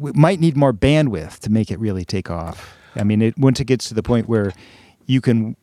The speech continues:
watch a, you know, a, a live virtual performance, and you can choose the mix, you can choose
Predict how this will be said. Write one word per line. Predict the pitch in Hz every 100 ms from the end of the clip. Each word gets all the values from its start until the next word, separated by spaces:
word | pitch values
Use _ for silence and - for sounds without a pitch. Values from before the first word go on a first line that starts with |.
| -
watch | 120 131 135 -
a, | 123 - - - - -
you | 85 127
know, | 98
a, | 104 98 -
a | - 117 107
live | 120 143 139 131
virtual | 104 135 - 120
performance, | 101 101 - 127 117 104 101 - - _ _ _
and | - 113
you | 127
can | 123 113
choose | - 131 110
the | 110
mix, | 110 131 127 - -
you |
can | 117 110
choose | - 127 117 104 -